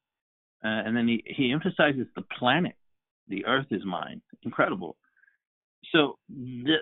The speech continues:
the mandate that had been given to them as a nation, uh, was to keep his covenant, and that what they would become would be a kingdom of priests, really, like we said, evangelists. But if we fast forward into the future,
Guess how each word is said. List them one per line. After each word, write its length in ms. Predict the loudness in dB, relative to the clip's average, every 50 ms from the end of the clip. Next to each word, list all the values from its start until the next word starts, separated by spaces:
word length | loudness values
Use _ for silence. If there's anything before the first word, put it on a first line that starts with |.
| 2
the 100 | 0 2
mandate 580 | 4 6 6 8 8 8 8 8 8 8 6 6
that 100 | 2 0
had 160 | 0 0 0 -2
been 160 | -6 -10 -8
given 360 | -4 -2 0 0 0 -2 -4 -2
to 120 | -2 0 0
them 280 | 0 -4 -6 -8 -12 _ _ -18 -6 -2
as 160 | 0 0 0 0
a 60 | -2
nation, 600 | -2 0 0 0 0 0 -2 -6 -8 -10 -10 -12 _ _ _ _ _ _ _ _ _ _ _ _ 0
uh, 260 | 2 2 4 2 0 -2
was 280 | -4 -2 -2 -2 -2 -2 -4
to 60 | -4
keep 260 | 0 2 2 2 4
his 140 | 2 -4 -4 -4 0
covenant, 440 | 2 2 4 4 2 0 -2 -4 -4 -2
and 220 | 0 2 2 2 2
that 140 | 0 -2 -2
what 300 | -4 2 4 4 4 2 2 0
they 100 | 0 2
would 240 | 2 0 -2 -4
become 420 | -6 -10 -10 -6 -6 -6 -6 -6 -10 _ _ _ _ _ _ _ _ _ _ _ _ _ _ _ _ _ -2
would 180 | 0 0 2
be 140 | 4 4 4
a 100 | 2 0 -6 -4 0
kingdom 380 | 2 2 4 4 2 0 0 -2
of 80 | -4 -6 -6
priests, 380 | -2 0 0 0 0 -2 -8 _ _ _ -20 -20 -20 -20 -20 _ _ _ _ -2 2
really, 260 | 2 2 4 2 0
like 160 | 0 -2 -4
we 100 | -6 -8 -4 -2
said, 180 | 0 0 0 0
evangelists. 680 | 0 -2 0 0 0 0 -2 -4 -4 -10 -12 -12 -12 _ _ _ _ _ _ _ _ _ _ _ _ _ _ _ _ _ _ _ _ _ _ -14
But 240 | -8 0 0 0 2 4
if 100 | 2 4 6 6
we 100 | 6 6
fast 300 | 8 6 6 6 4 2
forward 340 | 0 2 4 4 4 4 4
into 180 | 2 0 0 -2
the 100 | -4 -4
future, 560 | -4 -2 -2 -2 0 0 2 2 2 0 -2